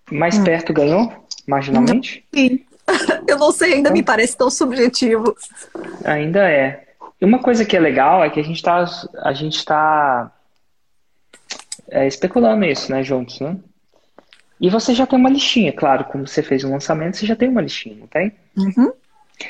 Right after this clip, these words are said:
Speaker 1: E você poderia perguntar isso pra elas, não poderia?
Speaker 2: Ai, adorei.
Speaker 1: Entendeu? Vai especulando.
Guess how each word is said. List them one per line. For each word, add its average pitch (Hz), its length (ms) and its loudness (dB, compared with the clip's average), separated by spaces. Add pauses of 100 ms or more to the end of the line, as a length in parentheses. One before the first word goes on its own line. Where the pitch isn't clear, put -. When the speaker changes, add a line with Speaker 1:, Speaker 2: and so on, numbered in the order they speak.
(300)
Speaker 1:
E - 60 -4
você - 120 0
poderia 156 460 2
perguntar 143 440 0
isso 139 180 -6
pra 147 180 0
elas, - 400 -6
não - 80 -20
poderia? 120 380 -4
Speaker 2:
Ai, 170 580 -2
adorei. 190 520 0 (640)
Speaker 1:
Entendeu? 160 540 0 (220)
Vai 160 200 0
especulando. 190 680 0